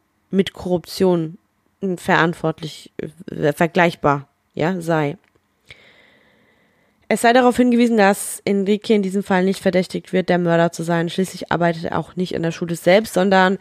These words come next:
einem separaten Ort, an dem er seine I-T-Firma leitete. Also der war da nicht mehr vor Ort.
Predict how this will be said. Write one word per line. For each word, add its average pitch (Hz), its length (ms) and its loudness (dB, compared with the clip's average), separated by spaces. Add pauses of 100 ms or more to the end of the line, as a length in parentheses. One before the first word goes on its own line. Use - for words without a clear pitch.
(200)
einem 175 140 0
separaten 147 680 -2
Ort, 165 400 -4 (260)
an 170 140 -6
dem 175 220 -4
er 165 100 -4
seine 170 340 0
I-T-Firma 156 540 -4
leitete. 147 480 -4
Also 160 220 -2 (220)
der 147 120 4
war 160 140 4
da 156 100 4
nicht 156 240 -2
mehr 160 200 0
vor - 340 -4
Ort. 143 360 -6